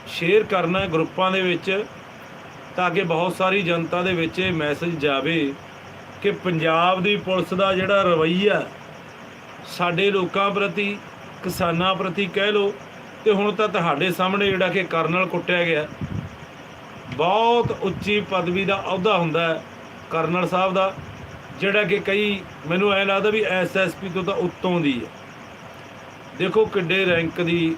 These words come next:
ਪੋਸਟ ਆ ਬੰਦੇ ਦੀ, ਤੇ ਉਸ ਬੰਦੇ ਨੂੰ ਕੁੱਟਿਆ ਜਾਂਦਾ ਹੈ, ਫਿਰ ਉਹਦੀ ਵੀਡੀਓ ਵਾਇਰਲ ਹੁੰਦੀ ਹੈ। ਫਿਰ ਅਕਸਰ ਸਾਡੇ ਪੰਜਾਬ ਦਾ ਜਿੰਨਾ ਮੀਡੀਆ,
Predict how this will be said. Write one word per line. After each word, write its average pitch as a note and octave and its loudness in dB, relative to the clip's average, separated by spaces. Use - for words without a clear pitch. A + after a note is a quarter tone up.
ਪੋਸਟ D#3+ 0
ਆ E3 4
ਬੰਦੇ D3 2
ਦੀ, C3+ -2
ਤੇ G3 2
ਉਸ F3+ 0
ਬੰਦੇ D#3 2
ਨੂੰ F3+ 0
ਕੁੱਟਿਆ F3 2
ਜਾਂਦਾ D3 2
ਹੈ, D3+ -8
ਫਿਰ F#3 2
ਉਹਦੀ F#3+ 0
ਵੀਡੀਓ D#3 2
ਵਾਇਰਲ F3+ 2
ਹੁੰਦੀ D#3+ 2
ਹੈ। C#3+ 0
ਫਿਰ G3+ 6
ਅਕਸਰ G3+ 2
ਸਾਡੇ F#3 2
ਪੰਜਾਬ F3 4
ਦਾ F#3 4
ਜਿੰਨਾ E3+ 2
ਮੀਡੀਆ, F3+ 2